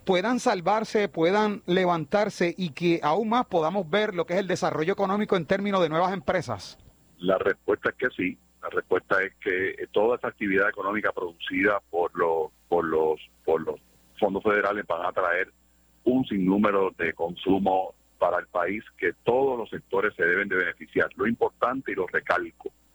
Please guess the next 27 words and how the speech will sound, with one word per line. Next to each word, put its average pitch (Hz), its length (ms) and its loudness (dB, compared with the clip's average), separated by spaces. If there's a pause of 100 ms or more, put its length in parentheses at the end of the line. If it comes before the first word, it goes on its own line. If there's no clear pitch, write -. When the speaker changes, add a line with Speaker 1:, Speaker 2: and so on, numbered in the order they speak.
(340)
Speaker 2:
los 87 200 0
fondos 120 360 2
federales 104 500 0 (200)
son 110 360 -2
un 95 240 2 (120)
seed 113 160 2 (100)
money, 92 300 -2
un 90 100 -18
dinero 104 320 0 (140)
semilla. 92 600 -2 (360)
Nos - 260 -2
toca 127 340 -2
a 123 40 -4
nosotros 110 540 -4
como 98 180 -2
Puerto - 340 -4
Rico, - 380 -2
como 85 280 0
pueblo, 95 500 0 (300)
hacer 110 500 -2
de 107 160 0
esos 117 280 -4
fondos - 480 -2
creadores 90 600 -2
de 101 100 0
riqueza 107 600 -4
permanente 92 920 -4